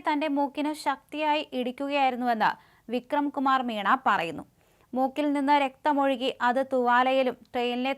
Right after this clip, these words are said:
തറയിലുമെല്ലാം കിടക്കുന്നത് സംഭവത്തിന് തൊട്ടു പിന്നാലെ പകർത്തിയ ചിത്രങ്ങളിൽ വ്യക്തമായി കാണാം. നിലവിൽ ഷൊർണൂർ റെയിൽവേ ആശുപത്രിയിൽ ചികിത്സയിലാണ് വിക്രം കുമാർ മീണ. അതേസമയം തന്നെ കഴിഞ്ഞ രണ്ട് മാസം മുമ്പ് തന്നെ ഇത്തരത്തിൽ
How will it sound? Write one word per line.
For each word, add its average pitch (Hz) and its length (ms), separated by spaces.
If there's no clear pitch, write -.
തറയിലുമെല്ലാം 247 800
കിടക്കുന്നത് 226 540
സംഭവത്തിന് 254 600
തൊട്ടു 247 320
പിന്നാലെ 254 380
പകർത്തിയ 233 380
ചിത്രങ്ങളിൽ 247 480
വ്യക്തമായി 233 640
കാണാം. 165 260
നിലവിൽ 320 360
ഷൊർണൂർ 302 500
റെയിൽവേ 285 320
ആശുപത്രിയിൽ 277 640
ചികിത്സയിലാണ് 240 720
വിക്രം 269 420
കുമാർ 220 280
മീണ. 180 180
അതേസമയം 302 720
തന്നെ 269 300
കഴിഞ്ഞ 262 320
രണ്ട് 254 220
മാസം 262 300
മുമ്പ് 247 260
തന്നെ 269 260
ഇത്തരത്തിൽ 240 380